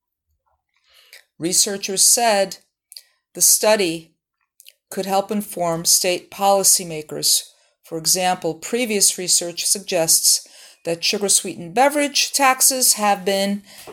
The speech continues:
an effective and cost-effective intervention for curtailing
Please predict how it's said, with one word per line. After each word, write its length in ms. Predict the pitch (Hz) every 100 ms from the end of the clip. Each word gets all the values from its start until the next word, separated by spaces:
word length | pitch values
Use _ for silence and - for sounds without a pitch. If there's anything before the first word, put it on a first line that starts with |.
| -
an 120 | 190 190
effective 640 | 190 214 226 - 233 220
and 160 | 202 202
cost-effective 1120 | - 294 320 - 226 190 175 - 180 170 - _ _ _ _ _ -
intervention 840 | 196 208 196 180 170 165 170 160 160 - - -
for 200 | - 202
curtailing 800 | - 196 - 233 226 214 196 180